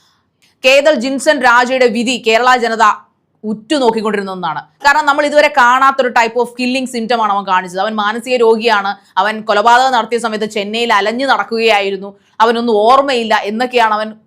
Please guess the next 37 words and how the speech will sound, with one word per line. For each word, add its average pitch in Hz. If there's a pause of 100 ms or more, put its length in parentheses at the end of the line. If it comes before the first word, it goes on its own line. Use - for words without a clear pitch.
(120)
ആ, 196
മൊഴിക്കിടയിൽ 220
അല്ലെങ്കിൽ 202
ഈ 208
പറയുന്ന 208
വിചാരണ 208
വേളയിൽ 196
പറഞ്ഞുകൊണ്ടിരുന്നത്. 190
ഒറ്റ 262
പ്രതിയേ 240
ഉള്ളൂ. 185 (140)
നാലുപേരെ 226
അതിക്രൂരമായി 220
വീടിന്റെ 226
മുകളിലത്തെ 214 (220)
നിലയിൽ 226
ആദ്യം 220
രണ്ടുപേരെ 220
ചുട്ടരിച്ചു. 220 (220)
തട-, 214
കണ്ട, 214 (160)
തടയാൻ 214
വന്ന 220
സഹോദരിയെ 214
വെട്ടി, 202
മഴുകൊണ്ട് 214
വെട്ടിക്കൊലപ്പെടുത്തി. 208
കൂട്ടത്തിൽ 220
നിന്ന് 214
ഈ 202
പറഞ്ഞ 202
സഹായിയായിട്ടുള്ള 202
ബന്ധുവിനെ 233
കൂടെ 202
അവൻ 196
വെട്ടിക്കൊലപ്പെടുത്തിയാണ് 190
ചെയ്തത്. 185